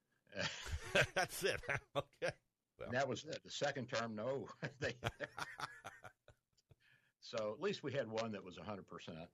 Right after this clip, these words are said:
Speaker 1: Uh, at any rate, Robert Kennedy was killed,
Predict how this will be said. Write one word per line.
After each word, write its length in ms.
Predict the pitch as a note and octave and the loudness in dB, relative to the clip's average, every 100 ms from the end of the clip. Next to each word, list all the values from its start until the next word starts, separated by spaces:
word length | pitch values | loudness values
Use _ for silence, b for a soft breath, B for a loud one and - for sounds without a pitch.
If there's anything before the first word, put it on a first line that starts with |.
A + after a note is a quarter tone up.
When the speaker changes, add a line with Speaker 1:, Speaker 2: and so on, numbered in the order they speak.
| _ - | _ -10
Speaker 1:
Uh, 460 | E2+ E2 E2 D#2 - - B B B B B B - | -8 -6 -6 -6 -8 -12 B B B B B B 4
at 80 | |
any 100 | D3+ | 6
rate, 220 | A2 F#2 - - | 6 4 2 2
Robert 320 | A#2 A2 F#2+ | 2 2 -2
Kennedy 360 | A#2+ A2 G#2 G2 | -2 -2 -4 -8
was 180 | F#2 - | -10 -10
killed, 380 | A2+ F#2+ F#2+ F#2 | -6 -4 -4 -6